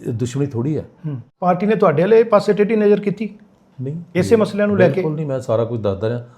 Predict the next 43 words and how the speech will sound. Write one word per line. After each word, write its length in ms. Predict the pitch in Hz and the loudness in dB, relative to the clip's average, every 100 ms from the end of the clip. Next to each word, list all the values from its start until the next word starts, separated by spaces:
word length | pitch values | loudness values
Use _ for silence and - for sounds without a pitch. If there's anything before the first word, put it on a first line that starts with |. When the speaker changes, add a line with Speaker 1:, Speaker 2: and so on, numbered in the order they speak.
| _ - | _ -12
Speaker 1:
ਜਿੰਨੀ 240 | 104 110 113 | -6 -4 -2
ਵਾਰੀ, 260 | 110 107 | -2 -2
ਜਿੰਨੇ 300 | 104 107 107 | -4 -4 -4
ਵੀ 240 | 107 107 104 - _ _ _ - | -4 -6 -8 -14 _ _ _ -12
WhatsApp 720 | 101 104 101 107 101 107 101 92 | -6 -4 -4 -8 -8 -6 -6 -8
ਗਰੁੱਪਾਂ 300 | 101 92 101 | -12 -10 -8
ਦੇ 100 | 95 | -6
ਵਿੱਚ, 440 | 95 92 - 92 - | -8 -8 -8 -8 -8
ਇਸ 160 | 107 98 | -10 -10
ਤੋਂ 140 | 101 | -10
ਪਹਿਲਾਂ 280 | 87 95 92 | -8 -8 -8
ਇੱਕ 140 | - | -12
ਸਾਡੇ 300 | - - 87 | -16 -14 -12
ਹੋਰ 220 | 87 98 | -10 -10
ਸੀ 160 | 101 - | -12 -14
ਸੱਜਣ, 280 | 98 90 92 | -12 -10 -10
ਉਹ 180 | 92 98 | -10 -8
ਵੀ 180 | 98 85 - | -10 -10 -14
ਇਸੇ 200 | 117 101 | -12 -12
ਤਰ੍ਹਾਂ 200 | 101 92 | -12 -12
ਚੱਲਦਾ 320 | 95 90 92 | -12 -10 -10
ਰਿਹਾ। 120 | 87 85 _ _ _ _ _ - | -12 -16 _ _ _ _ _ -10
ਤੇ 180 | 110 107 | -8 -2
ਇਹ 160 | 143 147 | -2 -2
ਇੱਕ 180 | 143 | -4
ਗਰੁੱਪ 260 | 123 131 143 | -2 0 0
ਸੀ 140 | - | -4
ਚਾਰ 240 | 135 123 - | -4 -2 0
ਪੰਜ 200 | 104 92 | -2 -6
ਜਣਿਆਂ 200 | 87 78 | -6 -8
ਦਾ, 120 | 92 _ _ _ _ _ | -14 _ _ _ _ _
ਪੱਕੇ 200 | - - | -12 -6
ਤੌਰ 180 | 170 143 | -2 -2
'ਤੇ 140 | 120 117 | -2 -6
ਲੱਗੇ 280 | 98 107 | -6 -6
ਹੋਏ 100 | 107 | -6
ਸੀ 140 | 104 127 | -6 -8
ਵੀ 160 | 123 | -6
ਆਪਾਂ 280 | 117 113 113 | -6 -6 -8
ਤਾਂ 120 | 107 | -8
ਕੁਛ 140 | 110 104 | -10 -12
ਕਰਕੇ 320 | - 98 - | -8 -8 -8
ਛੱਡਾਂਗੇ, 400 | - 90 92 90 | -8 -8 -8 -12